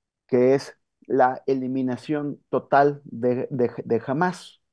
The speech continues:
eh, tanto de sus capacidades para gobernar y administrar un territorio como militares. Y, y, y a-, además ya lo que quieren hacer es,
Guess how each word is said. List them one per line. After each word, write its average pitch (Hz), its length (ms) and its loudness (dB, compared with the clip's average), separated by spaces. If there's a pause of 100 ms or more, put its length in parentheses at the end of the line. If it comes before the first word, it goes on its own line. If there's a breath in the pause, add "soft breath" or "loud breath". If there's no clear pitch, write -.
eh, 113 360 -2
tanto 120 280 0
de 110 100 0
sus 120 140 -8
capacidades 127 680 0
para 113 280 -2
gobernar 113 480 0
y 135 100 2
administrar 117 480 -2
un 127 60 -6
territorio 135 460 -4
como 131 240 -4
militares. 113 640 -4 (1000)
Y, 131 380 0
y, 131 580 -2
y 135 240 2
a-, 139 160 6
además 175 480 2
ya 185 180 2
lo 196 160 0
que 165 120 -8
quieren 190 240 2
hacer 160 280 0
es, - 320 -2